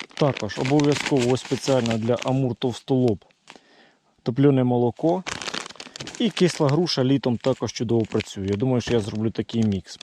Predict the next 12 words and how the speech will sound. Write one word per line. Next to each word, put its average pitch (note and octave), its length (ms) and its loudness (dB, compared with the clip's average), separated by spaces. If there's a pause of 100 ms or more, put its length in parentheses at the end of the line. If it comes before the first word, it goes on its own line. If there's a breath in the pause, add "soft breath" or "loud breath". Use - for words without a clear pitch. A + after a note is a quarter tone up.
Буду C#3+ 200 4
рибачити C#3 520 0 (140)
методом C3+ 520 0
флет, D#3+ 500 0 (420 loud breath)
тому C3+ 240 -2
застосовуватиму, B2 1200 0 (140 loud breath)
е, A#2 540 2
метод B2 340 -2
фідер B2+ 400 0
від G#2 140 -2
Real G#2+ 220 0
Fish, G2+ 440 -6